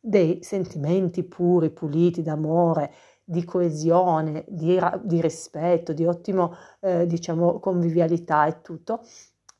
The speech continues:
cosa fa? Crea proprio una barriera nei confronti del mondo esterno di protezione a favore della sua famiglia. Quindi chiaramente è molto più difficile penetrare questa barriera di bontà, di bellezza, di purezza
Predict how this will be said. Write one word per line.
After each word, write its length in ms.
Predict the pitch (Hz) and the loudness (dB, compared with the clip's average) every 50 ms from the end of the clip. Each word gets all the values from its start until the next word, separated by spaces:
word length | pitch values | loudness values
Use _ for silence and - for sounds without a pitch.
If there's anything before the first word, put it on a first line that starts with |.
| _ _ _ | _ _ _
cosa 200 | - 240 233 254 | -6 -2 -2 -2
fa? 180 | 214 - 160 147 | -2 -2 -6 -6
Crea 320 | - - - 240 226 190 | -6 -6 -4 -2 0 0
proprio 280 | - 214 202 202 - 190 | 2 0 0 0 -2 0
una 120 | 175 170 | 0 2
barriera 760 | 170 170 180 185 185 196 214 226 220 202 175 156 143 135 143 | 2 2 2 2 2 4 4 6 6 4 4 2 0 -2 -2
nei 140 | 143 160 165 | -2 -2 -4
confronti 480 | 165 - 175 170 - 214 208 175 - | -4 -4 -6 -4 -2 -2 -2 -2 -2
del 120 | 180 160 151 | -4 -4 -2
mondo 300 | 160 165 170 175 185 226 | -2 -2 -2 -2 0 -2
esterno 680 | 226 226 - - 170 147 139 139 135 143 160 175 170 - - - _ _ _ | -2 -4 -6 -10 -10 -8 -8 -8 -6 -6 -6 -6 -6 -8 -14 -20 _ _ _
di 180 | 196 240 233 | 0 0 0
protezione 1120 | - - - 165 - - 240 233 233 - - - 185 165 147 139 139 139 156 170 196 185 - - - - - - _ _ _ _ - | 2 -2 -4 -4 -2 -2 -6 -6 -6 -10 -10 -6 -4 -4 -2 -2 -4 -2 0 0 -2 -2 -6 -12 -20 -20 -20 -20 _ _ _ _ -2
a 240 | 196 190 190 - - | -2 -2 -2 -2 -8
favore 480 | - - 226 220 202 170 147 151 160 170 | 0 2 2 4 4 4 4 4 4 4
della 180 | 165 156 151 | 4 2 2
sua 160 | 139 - - - | -2 -4 -6 -8
famiglia. 460 | - - 151 160 185 185 165 151 - - - _ _ _ | -6 -4 -2 0 0 0 0 -2 -4 -8 -16 _ _ _
Quindi 460 | - 240 220 180 165 170 175 - _ _ | -2 0 2 2 2 0 -4 -8 _ _
chiaramente 480 | - 214 208 208 233 226 208 185 185 | 0 0 2 2 2 0 0 0 2
è 60 | 175 | 2
molto 340 | 175 175 196 220 240 240 233 | 2 2 2 2 2 0 -2
più 120 | 185 - 180 | -4 -4 -6
difficile 500 | 160 165 - - 214 - - 175 165 165 | -6 -6 -6 -8 -8 -6 -4 -4 -4 -2
penetrare 760 | 165 170 160 160 165 160 - 175 165 170 165 156 151 147 | -2 -2 -2 -2 -4 -4 -2 0 2 4 4 4 2 -2
questa 260 | - - 156 - - 160 | -6 -8 -10 -10 -8 -8
barriera 400 | 147 160 156 165 165 156 151 147 | -6 -4 -2 0 0 0 -2 -4
di 140 | 139 156 | -4 -6
bontà, 580 | 143 - 170 170 170 170 170 - 160 151 147 143 | -4 -2 0 0 2 0 0 -2 -2 -2 -2 -2
di 120 | 143 151 160 | -2 -4 -4
bellezza, 560 | 151 160 175 175 170 160 160 147 - - 156 | 0 2 2 2 2 2 0 -2 -4 -8 -10
di 100 | 139 160 | -10 -10
purezza 540 | - - 254 196 135 120 - - - 170 | -6 -2 -2 0 -2 -2 -4 -6 -4 -4